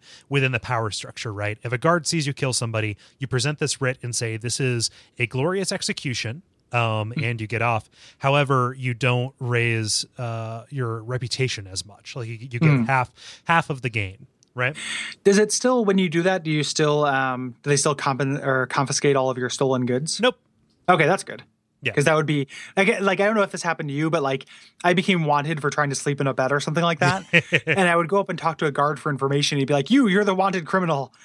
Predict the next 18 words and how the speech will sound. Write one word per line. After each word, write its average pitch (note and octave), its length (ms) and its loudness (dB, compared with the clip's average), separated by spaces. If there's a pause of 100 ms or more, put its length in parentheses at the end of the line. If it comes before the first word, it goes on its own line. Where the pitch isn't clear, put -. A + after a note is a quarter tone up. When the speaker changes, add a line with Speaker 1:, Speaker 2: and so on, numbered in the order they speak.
Speaker 1:
Mm-hmm. D#3 220 -4 (100)
Speaker 2:
Give F#3 140 4
me G#3 100 8
all F3+ 160 2
of E3 60 -2
your E3 100 -2
stuff." E3 240 0
And D#3+ 140 -2
I D#3+ 80 2
would D#3+ 100 0
just D#3 140 -4
resist C#3+ 320 -2
arrest, C3+ 320 -2
turn C#3 160 -2
invisible, C3 420 0
and B2+ 80 -2
run C3 120 0
away. C3+ 280 0